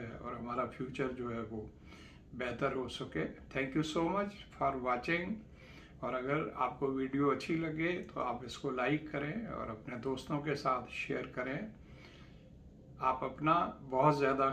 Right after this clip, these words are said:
ख्याल रखिएगा, अपना, अपनी family का, छोटों का, बड़ों का, अपने दोस्तों का और सबका। Thank you so much,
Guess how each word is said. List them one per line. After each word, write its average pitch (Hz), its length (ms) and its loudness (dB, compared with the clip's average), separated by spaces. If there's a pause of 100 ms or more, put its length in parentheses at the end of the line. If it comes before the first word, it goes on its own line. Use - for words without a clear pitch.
ख्याल 123 300 2
रखिएगा, 117 440 -4
अपना, 135 320 -2
अपनी 143 560 0
family 123 420 -4
का, 131 580 0 (120)
छोटों 131 420 -2
का, 127 220 0 (200)
बड़ों 117 280 -2
का, 127 240 -2 (640)
अपने - 240 -6
दोस्तों 123 500 -4
का - 140 -10
और 131 300 -4
सबका। - 520 -8
Thank 139 240 0
you 143 140 0
so 151 160 2
much, 156 260 6